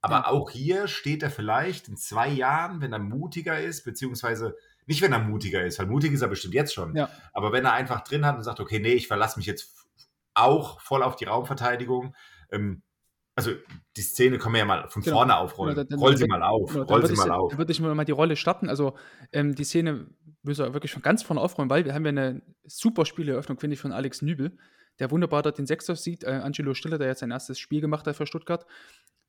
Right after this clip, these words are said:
Speaker 2: sieht er wunderbar, finde ich, mit dem Pass, ähm, in den, in den Sechser Raum. Ja, und Stiller spielt den Ball dann die Linie lang auf Ito, der durchgestartet ist. Und ja, Ito auf der linken Seite dann,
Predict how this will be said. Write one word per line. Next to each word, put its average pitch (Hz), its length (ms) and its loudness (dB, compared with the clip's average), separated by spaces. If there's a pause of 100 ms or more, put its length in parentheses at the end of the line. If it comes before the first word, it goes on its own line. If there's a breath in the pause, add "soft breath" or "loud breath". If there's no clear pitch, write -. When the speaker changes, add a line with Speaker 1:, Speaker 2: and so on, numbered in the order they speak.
Speaker 2:
sieht 151 220 -4
er 143 80 2
wunderbar, 160 320 2
finde 185 200 2
ich, 156 100 -4
mit 151 100 -4
dem 139 80 -2
Pass, - 400 -6
ähm, 139 260 -2
in 135 120 -8
den, 135 180 -2
in 139 120 -8
den 135 100 -6
Sechser 143 260 -4
Raum. 160 320 0 (300 soft breath)
Ja, 135 80 -2
und 127 100 -4
Stiller 151 220 0
spielt 151 180 -6
den 139 80 -2
Ball 139 160 0
dann 143 80 -2
die 131 80 -6
Linie 160 260 -2
lang 147 140 -2
auf 127 140 -4
Ito, 139 180 -6
der 127 140 -2
durchgestartet 156 560 -6
ist. - 260 -10
Und 147 300 -4
ja, 135 240 0
Ito - 180 -10
auf 135 80 -8
der 139 140 -4
linken 151 180 -4
Seite 143 240 -2
dann, 147 320 -2